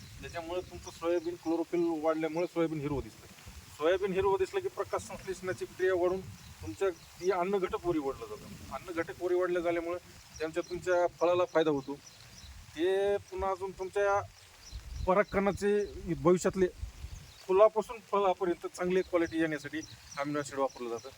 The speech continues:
आणि त्याच्यानंतर आपलं एक सोयाबीनची शेंगाची चांगली क्वालिटी वाढते, फुलाची संख्या वाढते. अशा एक चांगल्या ब्रँडेड कंपनीचं अमिनो ॲसिड असलेलं घ्यायचं. त्याच्यामध्ये सिजेंटाचं आहे, बायरचं आहे, इसाबेन आहे, बाय-,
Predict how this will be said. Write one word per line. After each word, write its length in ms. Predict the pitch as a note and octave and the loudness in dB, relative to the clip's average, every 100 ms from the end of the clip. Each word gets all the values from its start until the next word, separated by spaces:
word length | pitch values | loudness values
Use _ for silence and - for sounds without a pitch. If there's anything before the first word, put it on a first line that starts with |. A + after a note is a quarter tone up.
| - - - - | -20 -20 -20 -10
आणि 220 | C3 D#3 E3+ | -4 -2 0
त्याच्यानंतर 560 | F3+ F#3 F#3+ F#3+ F#3 | 0 0 -2 -2 0
आपलं 540 | F3+ F#3 F#3 F#3+ F#3+ G3+ - - - - - - - | 2 2 4 4 4 2 -6 -20 -20 -20 -20 -16 -4
एक 240 | E4+ - | -2 0
सोयाबीनची 640 | F#4+ F4+ F#4+ G4+ G3+ G3 - | 0 4 4 4 2 -2 -2
शेंगाची 460 | - G3+ G#3 F#3+ | 2 4 4 2
चांगली 260 | F3+ G3 F#3+ | -2 -2 0
क्वालिटी 300 | F#3 F3+ E3 | 2 2 4
वाढते, 320 | D#3+ D3+ E3 | 4 2 -2
फुलाची 460 | D#3 - E3+ F3+ F3 | -6 -4 0 0 -2
संख्या 300 | - - D#3 | -8 -6 -4
वाढते. 320 | C#3+ C3+ C#3+ - - - - - C#3 | -4 -4 -12 -14 -18 -16 -18 -10 -2
अशा 240 | D#3+ G#3 | 0 4
एक 100 | G#3 - - | 2 2 -6
चांगल्या 440 | F#3+ G#3 A#3 A#3 | -6 -4 -2 0
ब्रँडेड 420 | A3 G3+ G3+ G#3+ - | 0 -2 2 2 2
कंपनीचं 580 | F#3+ F#3 F3 - F3 F3+ - - - E3 | -8 -10 -10 -4 -4 -4 -14 -20 -10 -4
अमिनो 280 | D3+ D#3+ D#3+ | -2 0 0
ॲसिड 240 | D#3 D3+ | -2 -4
असलेलं 320 | C#3 C#3+ C#3+ E3 - - - B2+ | -6 -6 -10 -10 -14 -14 -14 -10
घ्यायचं. 280 | C3 B2+ G#2+ G#2+ - - - D3 | -10 -10 -12 -12 -16 -14 -10 -6
त्याच्यामध्ये 800 | D3 D#3+ E3 E3 E3+ E3 D#3 | -4 -2 2 4 6 6 4
सिजेंटाचं 560 | D3+ - D#3+ D#3+ D#3 D#3+ | 0 -8 -8 -6 -6 -4
आहे, 140 | D3 | -2
बायरचं 440 | D#3+ D#3 D3+ - D3+ | 0 0 0 -2 -2
आहे, 180 | C#3+ D3+ - - - D3+ | -2 -4 -10 -20 -12 -8
इसाबेन 440 | D3+ E3+ E3 E3 | 0 4 4 4
आहे, 220 | D#3+ E3+ | 6 4
बाय-, 280 | E3 E3 | 6 6